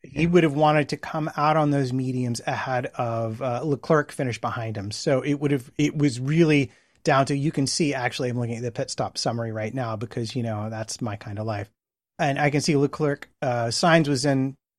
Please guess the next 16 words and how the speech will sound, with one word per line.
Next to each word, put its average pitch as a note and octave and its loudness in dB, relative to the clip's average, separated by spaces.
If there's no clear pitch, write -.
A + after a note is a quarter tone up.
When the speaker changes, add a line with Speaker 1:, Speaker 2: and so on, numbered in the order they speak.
Speaker 2:
Perez F3 4
was D#3+ 2
in D#3 4
thirty-seven, D3 2
Sainz D3 2
thirty-eight, B2+ 0
Speaker 1:
Hmm. D#3+ -4
Speaker 2:
Leclerc C#3 -4
thirty-nine, A#2+ -2
Hamilton C#3 -2
forty, B2+ -2
Alonso B2+ 0
forty-one, A#2 -4
Max A#2+ -6
forty-two. B2 -6
So - -4